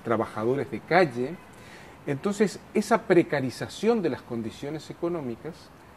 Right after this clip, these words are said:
lo que provocó es que la gente esté muy ocupada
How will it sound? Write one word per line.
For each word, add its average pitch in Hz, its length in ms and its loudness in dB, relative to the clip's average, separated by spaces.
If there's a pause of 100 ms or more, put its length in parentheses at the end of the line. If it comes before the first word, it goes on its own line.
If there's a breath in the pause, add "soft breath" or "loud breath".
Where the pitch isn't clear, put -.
lo 117 240 2
que 120 100 -2
provocó 123 600 4 (480 soft breath)
es 143 100 0
que - 160 2
la 131 120 2
gente 175 340 2
esté 175 400 4
muy 196 400 0
ocupada 139 720 -4